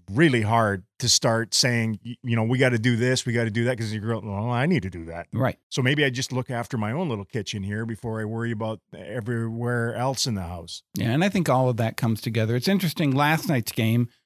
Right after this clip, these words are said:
Speaker 2: when that goal got disallowed, the wind just went out of the team, and it took 'em a while to get it back, and maybe even the intermission. Um, and the end of the second period was a little bit better, but, I mean, when they, when they got that goal disallowed,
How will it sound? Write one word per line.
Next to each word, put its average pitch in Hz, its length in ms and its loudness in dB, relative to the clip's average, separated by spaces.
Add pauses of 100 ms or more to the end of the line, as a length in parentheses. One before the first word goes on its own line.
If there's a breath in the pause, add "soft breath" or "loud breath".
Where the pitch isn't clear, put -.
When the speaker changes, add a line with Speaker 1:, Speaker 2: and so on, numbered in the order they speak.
(100)
Speaker 2:
when 135 160 4
that 143 240 2
goal 143 460 4
got 127 240 0
disallowed, 127 800 2 (600)
the 143 80 2
wind 151 260 4
just 131 140 -4
went 135 120 4
out 127 100 2
of 120 60 -2
the 113 60 -4
team, 160 300 0
and 120 100 0
it 143 120 -2 (120)
took - 320 2
'em 131 80 2
a 123 80 2
while 135 320 4
to 123 80 0
get 117 160 -2
it 107 80 -6
back, - 420 -4 (220)
and 143 100 4
maybe 175 220 4
even 147 160 2
the 139 100 4
intermission. 135 520 2 (360)
Um, 117 540 -2
and 262 260 0
the - 80 -4
end 233 200 4
of 190 60 6
the 165 60 4
second 143 300 0
period 120 260 0
was 113 300 -4
a 135 60 -4
little 131 220 2
bit 127 200 -4
better, 113 160 -2
but, 120 180 -4
I 127 40 2
mean, 139 140 4
when 135 140 4
they, 147 140 2
when 151 180 4
they 170 160 4
got 220 220 2
that 202 180 2
goal 185 240 4
disallowed, 160 760 0